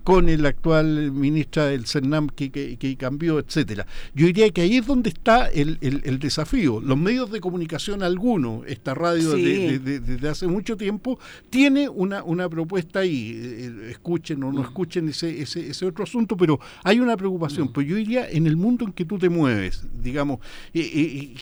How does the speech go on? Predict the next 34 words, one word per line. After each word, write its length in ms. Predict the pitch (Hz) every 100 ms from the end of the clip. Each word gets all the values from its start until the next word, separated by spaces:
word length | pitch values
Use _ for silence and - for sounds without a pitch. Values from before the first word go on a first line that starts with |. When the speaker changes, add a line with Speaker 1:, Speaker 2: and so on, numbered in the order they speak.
| -
Speaker 1:
¿qué 320 | 262 285 254 -
permanencia 800 | 185 165 175 185 262 262 - 233
hay 100 | 226
para 220 | 214 190 170
que 100 | 190
esto 240 | 160 190
no 240 | 190 202 190
caiga 480 | 196 202 185 190
en 160 | - 147
el 100 | 147
vacío? 480 | 143 117 - 104 90 - - - - -
Speaker 2:
Bueno, 280 | 254 277 202 - - - - - - -
Speaker 1:
Y 40 | 131
que 80 | -
los 120 | 147
pocos 300 | - 202 202
avances 480 | 220 196 220 208 208
se, 220 | - 170
Speaker 2:
Sí, 240 | - 240 151
Speaker 1:
se, 60 | -
se 140 | 160
Speaker 2:
sí. 60 | 165
Speaker 1:
reviertan. 260 | 226 175
Speaker 2:
Bueno, 200 | 254 294 226
yo 180 | 226
creo 200 | 214 254
que, 220 | - 233 -
que 140 | 214
en 100 | 208
ese 220 | 226 262
sentido 580 | - 233 220 233 233 247
la, 240 | 220 180
la 280 | - 196 190
labor 640 | 165 175 160 196 226 277